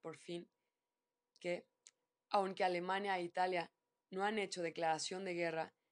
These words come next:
se consideran en estos momentos tan en guerra con los Estados Unidos como pueda estarlo con Inglaterra y Rusia. Y así el pueblo norteamericano se vio forzosamente mezclado en la guerra que jamás había querido.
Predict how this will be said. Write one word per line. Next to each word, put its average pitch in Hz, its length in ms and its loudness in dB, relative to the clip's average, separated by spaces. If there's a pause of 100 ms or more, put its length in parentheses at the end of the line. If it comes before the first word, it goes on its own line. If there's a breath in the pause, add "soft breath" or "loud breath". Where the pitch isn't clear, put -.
(160)
se 180 200 -8
consideran 196 520 0
en 196 120 -4
estos 180 280 -8
momentos 180 580 -6
tan 175 180 -2
en 165 160 -6
guerra 190 280 2
con 175 140 -6
los 160 160 -8
Estados 214 400 -2
Unidos 170 400 -6
como 160 280 -8
pueda 185 320 0
estarlo 170 440 -4
con 165 160 -8
Inglaterra 160 640 -6
y 165 80 -14
Rusia. 147 360 -8 (2000)
Y 202 120 2
así 196 260 2
el 247 120 0
pueblo 220 300 2
norteamericano 196 800 -2
se 196 160 -6
vio 190 140 -2
forzosamente 190 680 -6
mezclado 185 500 -2
en 185 80 -4
la 165 140 -2
guerra 175 300 -2
que 165 100 -12
jamás 180 400 -6
había 196 240 0
querido. 180 440 -4